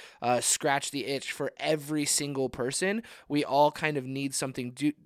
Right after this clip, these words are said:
different, but that's why a community is not just a place. Uh, it's a group of people, and we can, uh, help fill the gaps for one another as we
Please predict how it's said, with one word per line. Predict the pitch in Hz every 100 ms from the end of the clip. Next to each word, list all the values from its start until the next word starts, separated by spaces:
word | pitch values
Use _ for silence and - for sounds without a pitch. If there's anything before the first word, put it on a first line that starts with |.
| 143
different, | 165 175 139 110
but | 127
that's | 147 147
why | 139 135
a | 120
community | - 147 135 131 127
is | 131
not | 123
just | 117 -
a |
place. | - - 131 175 - - - - -
Uh, | 117 117
it's | 117
a | 127
group | 123 127 123
of | 107
people, | - 127 - 95 - _ -
and | 117 117 113 113
we | 120 127
can, | - 135 123 113 - -
uh, | - 117
help | 143 143
fill | -
the | 131
gaps | 117 131 127 -
for | - 127
one | 123 127
another | 117 120 120 113
as | 107 113
we | 117 117